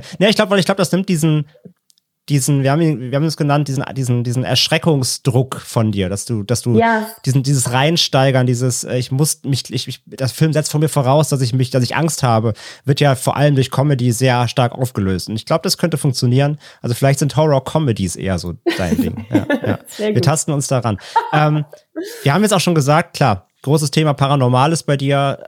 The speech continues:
Speaker 1: geht gar nicht, Geister, Flüche, hast du nicht gesehen, alles nicht gut, das Jenseits sollte sich, äh, dir nicht in den Weg stellen, auf jeden Fall.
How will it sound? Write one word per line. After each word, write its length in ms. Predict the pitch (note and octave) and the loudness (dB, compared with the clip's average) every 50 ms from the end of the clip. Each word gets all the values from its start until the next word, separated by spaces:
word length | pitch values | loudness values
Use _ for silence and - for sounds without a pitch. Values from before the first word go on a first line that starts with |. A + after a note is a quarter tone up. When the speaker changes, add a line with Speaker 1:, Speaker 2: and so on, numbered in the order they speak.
| - C#3+ | -6 -2
Speaker 1:
geht 200 | C3+ B2+ - - | -2 -2 0 2
gar 200 | A#2+ A#2 C3 D3+ | 2 2 4 2
nicht, 300 | D3 D3 C3+ - - - | 2 2 0 -2 -4 -2
Geister, 800 | - A#2 C3 C#3+ - - C#3 B2+ B2+ B2+ B2+ B2+ B2+ B2+ B2 A2+ | 0 2 2 2 0 0 0 2 2 2 2 2 2 2 0 -2
Flüche, 560 | - - - C3 C#3 C#3 - - C3 B2 A#2 | -6 -4 0 0 2 0 0 0 0 2 2
hast 180 | A#2 C3+ - - | 2 0 0 -2
du 40 | C#3+ | -4
nicht 160 | C3+ C3 - | -4 -4 -4
gesehen, 260 | C#3 B2 B2+ C3 B2 | -4 -2 -2 -2 -2
alles 240 | - C3 C#3 C#3 - | -2 -2 -2 0 0
nicht 140 | C#3 B2 - | -2 -2 0
gut, 300 | - C#3+ D3+ D3 - - | 0 0 0 0 0 -2
das 140 | B2 - - | -2 0 2
Jenseits 560 | B2+ B2+ C#3 B2+ C3 C3 B2+ C3 B2 - - | 2 2 2 4 4 4 4 4 2 0 0
sollte 260 | B2+ B2 B2+ B2 C3 | 0 0 0 0 0
sich, 260 | A#2+ B2 B2+ B2 - - | -2 -2 -2 -4 -6 -8
äh, 120 | - - | -10 -10
dir 300 | A#2+ A2+ - B2 C3+ C3 | -8 -6 -2 0 2 2
nicht 240 | B2+ C#3 - - - | 2 2 -2 -4 -4
in 60 | G#2+ A2+ G2+ | -2 -2 0
den 40 | F#2+ | 0
Weg 160 | F#2+ F#2+ F2+ - | 0 0 -2 -2
stellen, 280 | - - F#2 F#2+ F#2+ | -2 -2 -2 -2 -2
auf 100 | F2+ - | -4 -4
jeden 160 | - F2+ F#2 F#2+ | -4 -4 -4 -2
Fall. 260 | - G#2 G#2+ A#2+ | 0 0 2 2